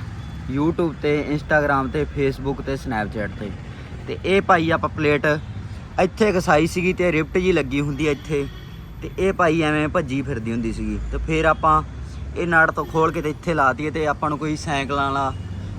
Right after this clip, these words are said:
ਮਿਸਤਰੀ ਮਿਲ ਹੀ ਨਹੀਂ ਆਉਂਦਾ ਜਿਹੜਾ ਰਿਪਟ ਪੱਟ ਕੇ ਤੇ ਇੱਥੇ ਨਟ ਕੱਸ ਦੇ। ਬਿੱਟੂ ਬਾਈ ਹੋਰਾਂ ਨੇ ਨਟ ਕਸਾਇਆ ਸੀਗਾ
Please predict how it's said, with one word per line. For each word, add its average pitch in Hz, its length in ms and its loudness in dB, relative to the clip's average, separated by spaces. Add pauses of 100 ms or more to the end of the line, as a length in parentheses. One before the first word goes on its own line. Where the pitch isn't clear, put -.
ਮਿਸਤਰੀ 165 400 2
ਮਿਲ 147 220 0
ਹੀ 151 100 2
ਨਹੀਂ 160 140 2
ਆਉਂਦਾ 156 220 4
ਜਿਹੜਾ 151 240 2
ਰਿਪਟ 139 260 0
ਪੱਟ 131 280 2
ਕੇ 139 120 0
ਤੇ 135 60 -4
ਇੱਥੇ 151 160 -4
ਨਟ 117 260 2
ਕੱਸ 113 220 2
ਦੇ। 123 120 -4
ਬਿੱਟੂ 131 260 -4
ਬਾਈ 143 200 2
ਹੋਰਾਂ 139 180 0
ਨੇ 135 60 0
ਨਟ 123 200 2
ਕਸਾਇਆ 135 400 0
ਸੀਗਾ 160 340 2